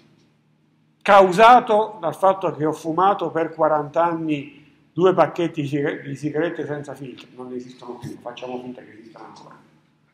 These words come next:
al giorno, le spese della mia terapia, chi le deve sostenere?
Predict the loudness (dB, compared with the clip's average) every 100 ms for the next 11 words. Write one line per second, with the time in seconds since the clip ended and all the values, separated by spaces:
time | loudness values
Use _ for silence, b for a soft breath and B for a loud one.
0 | _ _ _ _ _ -2 -2 -4 -12 -16
1 | -20 _ _ _ _ _ _ _ _ _
2 | -6 0 4 4 0 -6 0 2 2 2
3 | 4 4 2 -4 -18 _ _ _ _ _
4 | _ _ 0 2 2 0 2 2 2 -2
5 | -8 -12 -18 -8 -4 -4 -4 -8 -14 -20
6 | -20